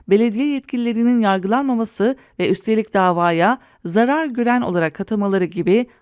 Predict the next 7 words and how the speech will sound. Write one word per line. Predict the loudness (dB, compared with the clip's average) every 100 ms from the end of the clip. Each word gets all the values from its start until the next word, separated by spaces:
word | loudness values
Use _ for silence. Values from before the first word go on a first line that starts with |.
| 0
adil | 2 2 0 -2
yargılamayı | -2 -2 0 0 0
engelleyen | 0 -2 -2 -2 2 2 2 -2 _ -4
bir | 0 2
dizi | 2 -2
hukuksuzluk | -4 -4 -8 -4 -4 -2
yaşandı. | -4 -2 -2 -2 0 0 -2